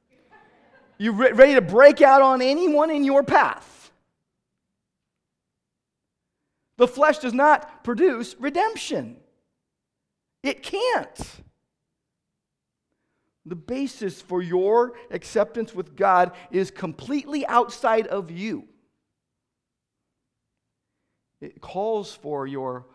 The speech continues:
humble, repentant, uh, confession and acknowledgement of your sin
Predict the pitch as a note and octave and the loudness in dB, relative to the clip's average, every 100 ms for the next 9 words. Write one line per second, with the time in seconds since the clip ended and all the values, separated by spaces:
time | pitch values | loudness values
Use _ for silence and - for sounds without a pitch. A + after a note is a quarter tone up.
0 | _ _ _ _ - F#3 F#3+ G3+ G3 G3 | _ _ _ _ -16 -14 -10 -10 -10 -16
1 | _ _ _ _ _ _ A2+ _ - F#3 | _ _ _ _ _ _ -20 _ -16 -14
2 | G3 - F#3 F3+ _ _ _ _ _ D3+ | -14 -16 -16 -18 _ _ _ _ _ -20
3 | - C3+ B2 - F3+ - B3 - C3+ A#2 | -20 -16 -16 -10 -10 -10 -16 -14 -16 -14
4 | C3 D#3+ F3 G#3 - A#2+ A2+ - - F#3 | -12 -12 -14 -16 -16 -18 -20 -20 -16 -14
5 | G3+ G#3+ | -12 -14